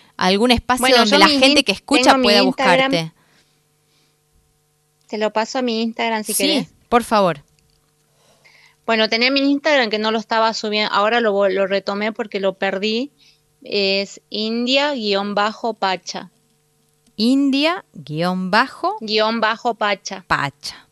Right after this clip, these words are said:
Speaker 1: perfecto. Ahí
Speaker 2: Voy a
Speaker 1: está.
Speaker 2: subir más fotos, no tengo muchas, pero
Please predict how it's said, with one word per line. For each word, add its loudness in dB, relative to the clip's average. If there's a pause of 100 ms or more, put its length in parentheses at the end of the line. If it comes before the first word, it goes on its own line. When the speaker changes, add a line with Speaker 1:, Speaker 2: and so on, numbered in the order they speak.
(220)
Speaker 1:
perfecto. -10 (260)
Ahí -6
Speaker 2:
Voy 2
a 2
Speaker 1:
está. -8
Speaker 2:
subir 0
más -2
fotos, -4
no -4
tengo -4
muchas, -8
pero -4